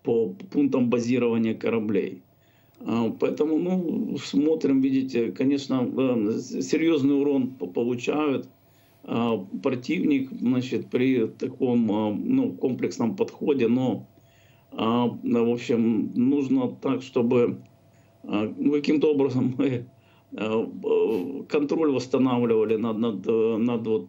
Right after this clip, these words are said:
тем же самым побережьем того же Крыма, Приазовья, вот благодаря таким ударам.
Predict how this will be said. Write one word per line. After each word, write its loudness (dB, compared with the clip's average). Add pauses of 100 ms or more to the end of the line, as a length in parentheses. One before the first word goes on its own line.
тем 2
же 0
самым -2
побережьем 0
того -2
же -2
Крыма, 0
Приазовья, 0
вот -2
благодаря 0
таким -4
ударам. -2